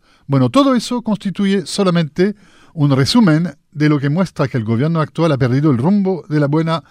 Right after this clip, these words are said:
administración de su proyecto político. No que estemos de acuerdo con este proyecto, pero lo mínimo es, en general, que durante el primer año se respete sus principios conductores. Me podrán decir, "Pero el país crece, la inversión privada aumenta y por lo tanto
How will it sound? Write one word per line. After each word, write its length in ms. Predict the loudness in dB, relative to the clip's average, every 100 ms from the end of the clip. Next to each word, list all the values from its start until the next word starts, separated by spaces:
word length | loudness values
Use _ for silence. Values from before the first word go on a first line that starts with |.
| _ -6
administración 760 | -2 -2 -4 -4 -8 -6 -6
de 80 | -6
su 120 | -6
proyecto 360 | -4 -4 -2 -2
político. 580 | 0 -2 -4 -14 -16 _ _ _ _ _ _
No 140 | 0
que 100 | 0
estemos 320 | 2 4 4 4
de 80 |
acuerdo 340 | 2 2 0 0
con 160 | -2
este 220 | -4 -2 -4
proyecto, 540 | -2 -2 -4 -10 -12 _ _ _ -2
pero 140 | 2
lo 140 | 4
mínimo 380 | 4 6 6 4 2
es, 100 | 0
en 160 | -6
general, 480 | -2 -2 0 0 -2
que 120 | -4
durante 280 | -2 0 -2
el 60 | -4
primer 300 | -2 0 0
año 300 | 0 -2 -4 _ _
se 180 | -2 0
respete 540 | 0 0 0 0 -6 _
sus 200 | -8 -4
principios 680 | -4 -4 -8 -4 -4 -6 _ _
conductores. 760 | -4 -2 -2 -2 -2 -4 -12 -16 _ -20 _ _
Me 140 | 0 2
podrán 300 | 4 4 4
decir, 480 | 2 2 0 0 -4
"Pero 160 | -8
el 80 | -6
país 240 | 0 0 0
crece, 400 | 0 0 0 -2
la 80 |
inversión 400 | -2 -4 -6 -6
privada 320 | -4 -2 0 2
aumenta 480 | 2 0 -2 -6
y 60 | -8
por 160 | -4 -2
lo 60 |
tanto 360 | -2 -2 -2